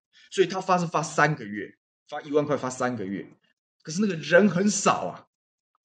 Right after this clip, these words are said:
那真正最大宗又受害压力最，最倒霉是谁？就是一般讲商业服务业的这群人，营业额减少百分之五十啊。如果跟前一个月比，减少百分之五，就算是被疫情受到影响，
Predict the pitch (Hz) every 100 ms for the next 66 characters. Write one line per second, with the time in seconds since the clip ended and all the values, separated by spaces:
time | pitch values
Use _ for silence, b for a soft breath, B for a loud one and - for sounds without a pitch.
0 | _ _ _ b - 226 - 247 233 247
1 | 180 - 262 190 - 240 165 156 165 170
2 | 214 196 196 220 160 185 156 151 175 180
3 | 165 160 233 165 123 123 147 165 123 104
4 | _ - 190 185 139 - 175 160 156 101
5 | - 185 185 180 135 139 131 104 113 101
6 | - - _ _ _ - 170 226 285 190
7 | 160 165 180 180 151 123 131 143 117 92
8 | - - _ _ _ _ _ _ 147 165
9 | 160 160 156 143 139 151 104 101 139 151
10 | 127 127 113 127 - 160 139 143 147 156
11 | 120 113 135 117 87 101 90